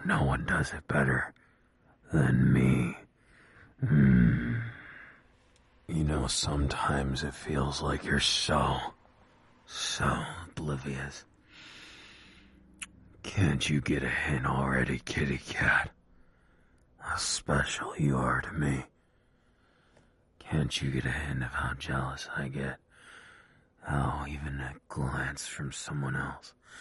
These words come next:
it makes me want to rip them to pieces.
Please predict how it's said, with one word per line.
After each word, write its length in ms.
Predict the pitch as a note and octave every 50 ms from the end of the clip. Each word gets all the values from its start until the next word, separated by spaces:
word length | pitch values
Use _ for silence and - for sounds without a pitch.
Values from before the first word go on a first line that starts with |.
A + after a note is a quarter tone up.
| - - - - - - - -
it 60 | - C#2
makes 380 | B1+ B1+ B1+ C2 - - - -
me 120 | C#2+ C2+
want 220 | C2+ C#2 C2+ C2
to 60 | - - _ _ _ - - - F#2+
rip 220 | F2+ - - - -
them 220 | - D2 C#2 C2+
to 60 | C2+ C2+
pieces. 540 | C2 - - D2 C#2 C2 - - - F2+